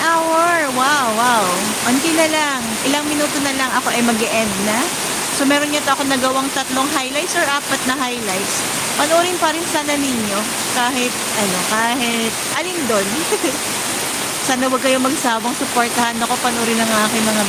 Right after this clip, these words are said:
videos. Ang aking mga daldal. Alam, kapag may time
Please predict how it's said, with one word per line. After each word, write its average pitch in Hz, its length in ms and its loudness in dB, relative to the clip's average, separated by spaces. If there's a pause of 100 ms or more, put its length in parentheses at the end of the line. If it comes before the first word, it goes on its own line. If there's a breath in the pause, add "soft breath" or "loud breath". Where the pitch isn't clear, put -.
videos. 190 480 0 (240)
Ang 240 160 0
aking 302 160 -2
mga 311 220 2 (500)
daldal. 240 360 -2 (120)
Alam, 370 120 2 (680)
kapag 370 240 2
may 427 160 2
time 403 260 -2